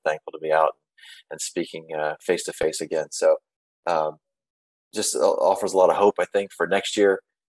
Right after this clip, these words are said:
and, and what's to come, both just from a, uh, an emotional standpoint, but also the, the content just proves that, you know, this is continuing to, to be, uh, a, an ever growing and, and faster growing industry.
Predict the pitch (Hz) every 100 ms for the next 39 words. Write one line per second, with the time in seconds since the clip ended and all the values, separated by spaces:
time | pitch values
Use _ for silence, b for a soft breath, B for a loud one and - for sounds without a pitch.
0 | - 87 82 82 82 82 - 85 - 80
1 | 80 87 82 - 90 - - 85 78 80
2 | _ _ _ - 87 78 76 85 85 117
3 | 120 123 - 117 107 107 101 87 98 95
4 | - 90 90 95 - 92 - 85 85 -
5 | 80 - - - 82 80 82 76 _ -
6 | 76 80 - 87 85 82 - _ _ _
7 | _ - 92 104 95 87 - 92 85 80
8 | 87 85 82 80 - _ _ _ - 80
9 | 78 76 - - - _ - 82 80 92
10 | 90 - 87 85 82 80 78 - 78 -
11 | 92 90 - - 82 90 80 78 78 _
12 | - 78 76 - 80